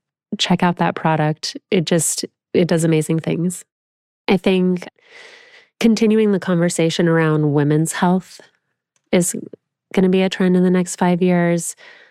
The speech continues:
You know, we just started having more conversations around birth and pregnancy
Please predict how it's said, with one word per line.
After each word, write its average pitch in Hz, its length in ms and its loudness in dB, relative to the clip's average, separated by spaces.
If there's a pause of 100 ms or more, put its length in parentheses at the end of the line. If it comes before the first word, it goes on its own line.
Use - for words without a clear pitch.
(220)
You 190 100 0
know, 165 120 2
we 170 140 4
just 175 340 -2
started 170 340 0
having 165 420 0
more 165 180 2
conversations 160 920 0
around 160 520 2 (960)
birth 196 640 -2
and 160 640 0
pregnancy 185 840 2